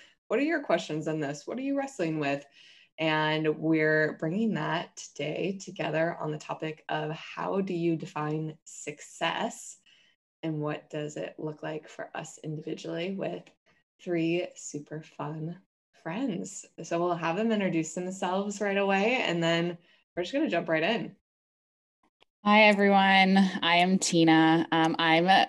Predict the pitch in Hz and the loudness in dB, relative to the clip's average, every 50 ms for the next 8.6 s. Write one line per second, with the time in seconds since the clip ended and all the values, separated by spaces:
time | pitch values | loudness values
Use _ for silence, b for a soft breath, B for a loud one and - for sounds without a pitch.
0 | - - - - - 185 185 185 190 185 - 196 202 196 190 - - 180 180 180 | 0 -6 -6 0 4 6 6 6 6 6 6 6 4 4 2 2 2 2 4 4
1 | 170 165 160 156 - - 175 170 170 185 190 - - 202 180 175 165 160 - - | 4 2 0 0 0 2 4 4 4 4 4 4 6 8 8 10 10 8 6 6
2 | 160 165 170 - - 180 160 165 170 170 170 165 165 165 - - - 160 160 165 | 4 2 0 0 0 2 4 6 8 8 8 8 6 4 2 -2 0 2 4 4
3 | 165 165 156 156 151 135 139 - B B B B B B B B - - 160 156 | 4 4 4 2 2 2 0 -2 B B B B B B B B -4 0 2 4
4 | 147 147 147 147 - - - - - 175 160 160 151 151 147 - - 165 156 151 | 4 4 4 2 0 0 0 4 6 6 8 8 6 4 4 2 2 4 4 4
5 | 151 151 151 135 117 - - _ _ _ _ - 156 147 135 131 127 - 85 - | 4 4 2 0 -2 -4 -10 _ _ _ _ -2 0 0 0 0 -2 -4 -6 -8
6 | - - _ - 156 143 156 151 - 151 131 127 135 135 - - - - - - | -10 -8 _ -2 0 0 0 0 -2 -2 -2 -2 -4 -4 -6 -8 -14 -12 -4 0
7 | 180 170 175 175 170 170 175 170 - - 82 82 98 - 160 160 - _ _ _ | 0 2 2 4 2 2 2 0 -2 -2 0 0 0 0 -2 -6 -10 _ _ _
8 | - - - 180 175 170 170 170 165 160 160 - | -12 -4 0 2 4 4 6 6 4 4 2 2